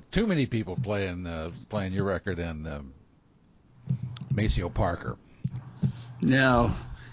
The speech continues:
Speaker 1: But
Speaker 2: yeah, all, all I would need at that party would be Norman Sylvester.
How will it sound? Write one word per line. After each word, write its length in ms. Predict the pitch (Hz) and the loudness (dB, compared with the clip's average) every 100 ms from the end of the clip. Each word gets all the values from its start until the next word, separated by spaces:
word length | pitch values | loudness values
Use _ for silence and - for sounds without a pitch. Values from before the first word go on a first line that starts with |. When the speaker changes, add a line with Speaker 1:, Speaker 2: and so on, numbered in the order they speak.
| - | -6
Speaker 1:
But 100 | - - - - - - - - | -6 -6 -14 -12 -12 -12 -20 0
Speaker 2:
yeah, 140 | 131 | 4
all, 200 | 135 156 | 6 6
all 260 | 131 156 190 | 6 6 8
I 80 | 185 | 8
would 140 | 170 | 8
need 140 | 160 165 | 8 6
at 120 | 131 | 4
that 260 | 170 160 135 | 4 2 2
party 280 | 151 135 135 | 2 4 4
would 140 | 127 | 4
be 120 | 135 | 4
Norman 360 | 127 147 143 120 | 6 6 6 4
Sylvester. 720 | - 147 123 131 123 - - | 4 4 4 4 2 0 -6